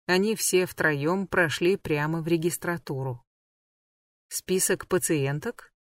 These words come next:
недоверчиво спросила у них медсестра в регистратуре. «Есть, конечно, все файлы,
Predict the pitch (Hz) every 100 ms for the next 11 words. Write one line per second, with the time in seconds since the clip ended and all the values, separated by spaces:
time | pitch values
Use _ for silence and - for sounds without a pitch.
0 | _ _ - 190 175 156 147 208 - 190
1 | 180 - 175 - 220 190 156 180 185 175
2 | 175 - 156 - 147 160 170 165 - 185
3 | 180 175 143 131 120 _ _ _ _ _
4 | _ _ 180 175 240 - - 233 202 165
5 | 175 160 - 196 - 180 147 143